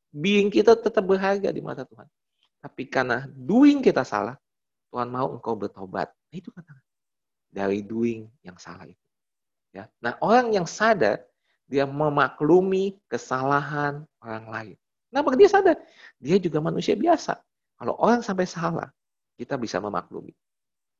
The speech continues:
Ya, dan mampu memberikan solusi. Kenapa?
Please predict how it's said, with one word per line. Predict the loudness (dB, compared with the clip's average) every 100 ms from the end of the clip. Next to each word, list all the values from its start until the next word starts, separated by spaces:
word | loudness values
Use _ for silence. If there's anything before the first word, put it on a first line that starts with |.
| _ _ _ -12
Ya, | -10
dan | 0 2 2 -2 -14 _ _ _
mampu | -2 -2 -4 -6 -6
memberikan | -2 -2 0 -2 -2 -4
solusi. | -2 0 -2 -2 -4 -6 _ -6
Kenapa? | -6 -6 -12